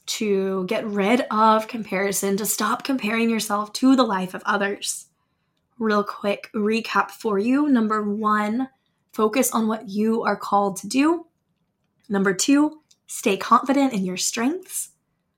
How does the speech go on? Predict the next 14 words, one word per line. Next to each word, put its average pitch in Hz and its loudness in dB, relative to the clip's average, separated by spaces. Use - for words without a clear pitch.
Number 208 4
three, 220 -4
be 294 -6
honest 233 0
about 208 -4
your 220 -4
weaknesses. 240 -2
Number 202 2
four, 247 -4
be 233 4
realistic 214 0
about 190 -2
your 196 0
circumstances. 202 -4